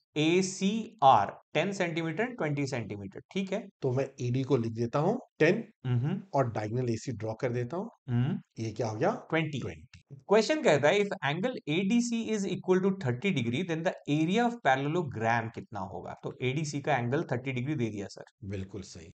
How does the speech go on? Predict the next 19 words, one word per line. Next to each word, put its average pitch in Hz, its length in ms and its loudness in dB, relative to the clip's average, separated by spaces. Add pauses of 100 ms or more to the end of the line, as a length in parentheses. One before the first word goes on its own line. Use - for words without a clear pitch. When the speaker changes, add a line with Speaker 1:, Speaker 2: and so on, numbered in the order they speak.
Speaker 1:
हम्म, 143 960 -2
सर, 180 260 2
ये 160 160 0
क्वेश्चन 151 340 0 (140)
इतना 143 320 2
भी 240 100 2
टफ 214 300 2
नहीं 180 160 0
लग 156 160 2
रहा 151 80 6
है 151 80 6
जितना 143 380 0
इन्होंने 143 260 2
ऑप्शन 127 340 2
में 143 160 2
बना 113 260 6
रखा 120 300 2
है। 101 340 -4
Speaker 2:
हाँ। 101 220 -8